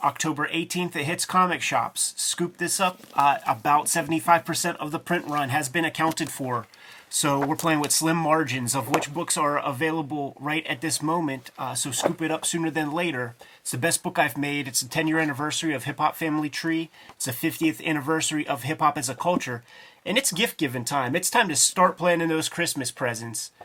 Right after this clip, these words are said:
And, uh, for the rap music lover in your life, especially if they don't know that this comic exists, this is gonna blow their freaking minds.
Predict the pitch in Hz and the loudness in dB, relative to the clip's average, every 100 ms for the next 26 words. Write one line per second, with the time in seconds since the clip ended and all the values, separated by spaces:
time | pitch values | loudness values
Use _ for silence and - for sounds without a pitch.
0 | - _ - 156 147 143 - 143 147 160 | -20 _ -6 -2 -2 -2 -2 -2 -2 -4
1 | 135 135 165 170 160 156 170 151 151 143 | -4 0 0 0 -4 -2 -2 0 -2 -2
2 | 151 160 165 - 123 - - 196 175 143 | -2 -2 -4 -6 -4 -2 0 0 0 -4
3 | - 135 139 147 139 131 147 - 156 151 | -2 -2 0 -2 -4 -6 -6 -4 0 0
4 | 131 123 104 120 165 123 - - - _ | 0 -4 -2 2 2 2 -2 -6 -10 _
5 | - 160 208 160 123 147 135 123 156 131 | -4 0 2 2 2 -2 -2 -2 -4 -4
6 | 113 131 127 120 123 117 | -2 -2 -2 -4 -8 -12